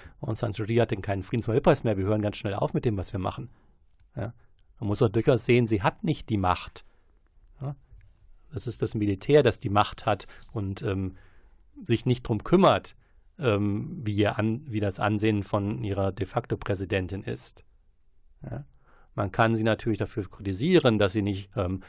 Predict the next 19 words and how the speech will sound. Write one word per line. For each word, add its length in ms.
aufsteht 520
und 100
sagt 320
sozusagen, 680
äh, 220
"Ja, 320
ich, 260
äh, 340
verurteile 760
das, 520
ich 160
stelle 180
mich 140
auf 80
die 100
Seite 280
mit 120
den 80
Rohingyas." 800